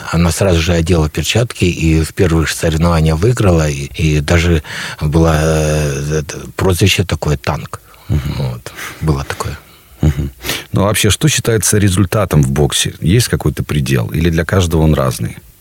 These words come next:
Speaker 1: Ну, наверное, э, любой, как говорится в пословице, любой солдат су-, с-, хочет стать генералом. Поэтому предел какой? Это Олимпийские игры.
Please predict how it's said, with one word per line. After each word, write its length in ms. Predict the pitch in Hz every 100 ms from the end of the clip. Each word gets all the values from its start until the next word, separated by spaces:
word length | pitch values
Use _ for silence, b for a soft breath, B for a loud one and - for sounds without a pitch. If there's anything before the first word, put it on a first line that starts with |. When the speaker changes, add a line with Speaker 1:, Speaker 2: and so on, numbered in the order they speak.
| -
Speaker 1:
Ну, 80 | 165
наверное, 500 | 143 131 131 127 120 90 -
э, 360 | 107 104 107 104
любой, 640 | 110 113 117 131 113 95 92
как 140 | 104 98
говорится 400 | 98 98 87 92
в 80 | 80 -
пословице, 440 | 87 - 85 -
любой 260 | 95 101 107
солдат 360 | - 98 101
су-, 180 | - 107
с-, 300 | 98 - -
хочет 360 | - - 98 -
стать 200 | - 90
генералом. 640 | 92 90 101 117 104 69 - -
Поэтому 560 | 90 90 - 90 90 73 - - -
предел 320 | 101 95 95
какой? 320 | 90 85 85
Это 120 | 95
Олимпийские 640 | 107 107 104 117 - 120 147
игры. 300 | 147 76